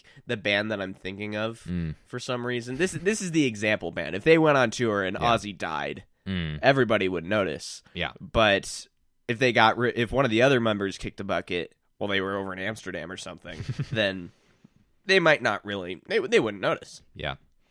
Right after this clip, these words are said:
Speaker 1: So you gotta try and figure it out. Nobody cares about those band members anyway. So it just makes the, it just makes that game that, that more fun.
Speaker 2: <laughs>
Speaker 1: Yeah. That's what I would do if I had a band.
Speaker 2: Yeah. You'd
Speaker 1: But
Speaker 2: kill one of the members and then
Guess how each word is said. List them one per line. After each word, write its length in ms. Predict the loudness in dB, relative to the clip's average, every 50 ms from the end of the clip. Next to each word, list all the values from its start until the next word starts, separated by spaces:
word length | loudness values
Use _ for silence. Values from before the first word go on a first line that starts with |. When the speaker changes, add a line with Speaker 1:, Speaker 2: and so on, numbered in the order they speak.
| _ -16
Speaker 1:
So 100 | -10 -6
you 80 | -4 0
gotta 140 | 0 0 0
try 160 | -2 -4 -6
and 120 | -6 -6
figure 180 | -8 -8 -6 -2
it 40 | 0
out. 160 | 0 0 2
Nobody 240 | 4 4 4 4 2
cares 260 | 2 2 2 2 2
about 200 | 2 0 0 0
those 100 | -2 -2
band 260 | -2 -2 -2 -4 -6
members 280 | -8 -10 -10 -12 -8 -4
anyway. 420 | -2 -2 -2 -2 -4 -6 -10 -10 -14 _ _ _ _ _ _ _
So 100 | -4 -4
it 80 | -4
just 160 | -4 -6 -4 0
makes 240 | 0 0 0 0
the, 260 | -2 0 0 0 0 -2
it 100 | -4 -6
just 180 | -8 -8 -4
makes 200 | -4 -4 -4 -4 -4
that 220 | -2 -2 -2 -2
game 440 | -4 -4 -4 -4 -4 -6 -8 -12 -16 _ _ -20 -20 -20 _ _
that, 260 | -4 -2 -2 -2 0 0
that 200 | 2 2 0 0
more 200 | -4 -6 -4 -4
fun. 320 | -4 -6 -8 -12 -10 -10
Speaker 2:
<laughs> 60 | -10 -8 -8 -8 -8 -8 -10 -12 -14 -16 -20 -14 -8
Speaker 1:
Yeah. 280 | -6 -6 -6 -6 -8 -12 -16 -18 -20 -20 -20 -20 -20 -20 _ _ _ _ _ _ -12 -4 0
That's 220 | 2 2 2 2
what 80 | 0 0
I 60 | 2
would 100 | 0 0
do 140 | -2 -4 -4
if 100 | -4 -4
I 80 | -6 -6
had 160 | -6 -8 -10
a 40 | -12
band. 320 | -12 -14 -14 -16 -16 -20 -20 -20 _ -12
Speaker 2:
Yeah. 180 | -8 -6 -6 -6
You'd 60 | -8 -10 _ _ _ _ _ _
Speaker 1:
But 240 | 2 2 4 2 2
Speaker 2:
kill 180 | 0 0 0 0
one 100 | 0 0
of 40 | -2
the 60 | -2
members 380 | -4 -6 -6 -6 -8 -8 -8 -8
and 100 | -8 -8
then 120 | -8 -8